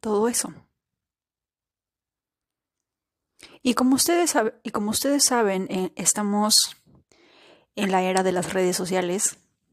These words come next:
Ese video lo vio todo el mundo.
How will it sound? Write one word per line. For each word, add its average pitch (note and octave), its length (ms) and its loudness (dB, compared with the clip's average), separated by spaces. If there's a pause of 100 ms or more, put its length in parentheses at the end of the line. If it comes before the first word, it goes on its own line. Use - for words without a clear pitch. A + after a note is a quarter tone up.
(1800)
Ese A#3 280 2
video A3 340 6
lo G#3 120 4
vio G#3 180 2
todo G#3 200 0
el G3 80 -4
mundo. - 320 -12